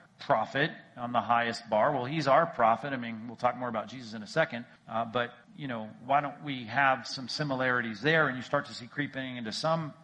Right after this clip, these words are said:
Muslim beliefs that he was like Christ, pre-existent, that he lived before he was born, and that angels sang at his birth, and they gathered together when he was born. And the stories are that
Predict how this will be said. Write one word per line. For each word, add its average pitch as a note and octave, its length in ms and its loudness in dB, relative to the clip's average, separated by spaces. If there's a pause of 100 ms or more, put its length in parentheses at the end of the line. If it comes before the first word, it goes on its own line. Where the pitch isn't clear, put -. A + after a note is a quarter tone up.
Muslim B2 340 0
beliefs A#2 440 -6
that A#2+ 180 -8
he C3 180 -10
was A#2+ 240 -8
like A#2+ 260 2
Christ, F3+ 340 0
pre-existent, B2 640 -6 (240)
that G#2+ 140 -14
he A2+ 220 -12 (160)
lived A#2 260 -10
before B2+ 320 -6
he B2+ 140 -6
was B2 180 -6 (200)
born, B2+ 400 0
and A2+ 180 -6
that A#2+ 380 -4
angels D3 420 0
sang D3 460 0
at D3 100 2
his D3 120 -2
birth, E3 300 4 (140)
and G2+ 80 -18
they G#2+ 80 -14
gathered B2 360 2
together C3 400 0
when G#2+ 120 -8
he A#2+ 60 -10
was B2+ 120 -8
born. C3+ 380 0 (180)
And G2+ 120 -12
the G2+ 60 -12
stories C#3 400 -4
are D3 220 6
that A2+ 180 -4